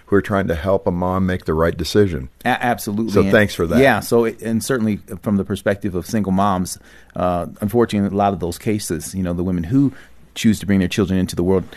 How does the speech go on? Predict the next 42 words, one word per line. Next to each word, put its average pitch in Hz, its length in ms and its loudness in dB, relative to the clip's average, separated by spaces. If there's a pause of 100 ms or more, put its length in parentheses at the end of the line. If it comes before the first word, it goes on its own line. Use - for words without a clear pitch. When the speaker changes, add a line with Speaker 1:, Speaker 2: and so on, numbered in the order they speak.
(160)
Speaker 2:
end 104 140 2
up 92 80 2
living 110 340 2
as 82 100 -2
a 87 80 -4
single 78 300 -4
mom. 80 320 -4
And 87 60 -2
that 87 40 -2
was 92 120 -2
Speaker 1:
Yeah. 101 60 0
Speaker 2:
one 101 120 4
of 92 60 2
the 92 40 0
reasons 92 340 0
that, 95 200 0
you 87 80 -2
know, 82 60 -4
God's 87 260 0
kinda 92 220 -2
had 101 200 4
me 104 140 4
in 92 120 2
that 85 200 -2
place, 101 360 2
having 85 200 -2
grown 95 240 2
up 117 120 2
with 110 120 0
a 95 60 2
single 87 280 -2
mom, 82 300 -2
and 85 80 -2
then 80 60 -4
has 90 180 -2
me 98 60 -2
in 87 80 0
a 82 40 -2
ministry 87 600 -2 (380)
that 95 120 4
disproportionately 95 880 0
ministers, 87 640 2